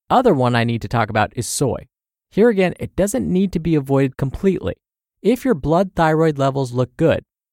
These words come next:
soy may still be okay to consume. Just don't consume it within two hours of taking thyroid medication. So, when it comes to foods you may want to consider adding to the diet, you may have noticed a common theme: seafood,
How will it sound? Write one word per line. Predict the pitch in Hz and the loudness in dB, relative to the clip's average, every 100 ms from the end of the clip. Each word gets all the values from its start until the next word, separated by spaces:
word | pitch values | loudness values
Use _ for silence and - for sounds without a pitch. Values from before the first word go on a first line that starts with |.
| _ | _
soy | - - 165 196 226 | -10 -4 0 2 2
may | 180 160 | 0 -2
still | 175 - 156 | -2 -2 0
be | 165 180 | 0 2
okay | 139 143 139 | 2 2 0
to | 131 | -2
consume. | - 135 - 196 170 95 - - _ _ | -2 -4 -2 -2 0 -2 -6 -16 _ _
Just | 135 - | -6 0
don't | 165 233 | 0 0
consume | 226 202 - 180 170 | -2 -6 -4 -2 -2
it | - | -4
within | 123 123 113 | -4 -4 -6
two | - 190 | -4 -2
hours | 175 156 151 - | 0 0 -2 -4
of | - - | -10 -6
taking | 127 123 120 | -4 -4 -6
thyroid | - 117 113 110 | -2 0 2 0
medication. | 104 90 - 113 104 90 - _ _ _ _ _ _ - | 0 -4 -2 -2 -2 -6 -12 _ _ _ _ _ _ -6
So, | - 123 - _ _ | 0 0 0 _ _
when | - 107 | -6 -6
it | - | -2
comes | 147 160 | -4 -4
to | - | -8
foods | - 180 214 185 | -4 0 0 -2
you | 147 | -4
may | 143 | -2
want | 151 160 | -2 -4
to | 156 | -6
consider | 147 - 127 - | -8 -6 -6 -4
adding | 135 151 170 | -4 -4 -6
to | 170 | -10
the | 156 | -6
diet, | 147 113 110 - _ _ _ | -2 0 0 -4 _ _ _
you | - 156 | -4 0
may | 202 | 0
have | 180 | 0
noticed | 120 117 - | 0 0 -2
a | |
common | 127 104 101 127 | -6 -4 -4 -2
theme: | 190 - - _ _ _ | -2 -2 -8 _ _ _
seafood, | - - 147 - 165 165 | -8 -2 -2 2 2 0